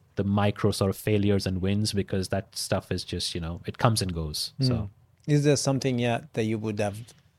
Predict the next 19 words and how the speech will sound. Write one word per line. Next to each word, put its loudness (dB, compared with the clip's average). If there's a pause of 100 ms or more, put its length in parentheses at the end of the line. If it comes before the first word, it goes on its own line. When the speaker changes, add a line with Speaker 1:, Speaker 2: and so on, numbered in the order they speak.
(260)
Speaker 2:
if -2
you, 2
if -4
you 2
had 0
the -6
chance -4
to -4
go 0
back -2
in -2
time, -4 (180)
that 0
would, -4 (140)
you 2
would -6
do -4
differently? -8 (2250)
Speaker 1:
Uh, 2